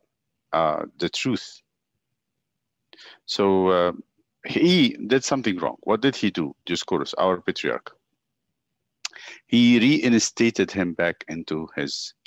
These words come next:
rank as a priest. And we totally agree this is a mistake. He should have not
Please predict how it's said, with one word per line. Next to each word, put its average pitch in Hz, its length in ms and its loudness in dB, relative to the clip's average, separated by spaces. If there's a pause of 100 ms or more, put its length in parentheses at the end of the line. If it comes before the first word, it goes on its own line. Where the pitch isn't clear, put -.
(120)
rank 71 460 -4
as 67 120 -8
a 65 60 -12
priest. - 420 -12 (1120)
And 80 180 -4
we 101 240 0
totally 92 440 -2
agree 78 280 -4
this 78 220 -8
is 78 120 -10
a 78 60 -4
mistake. - 420 -10 (960)
He 80 60 -8
should 85 240 -6
have 80 160 -4
not 95 280 0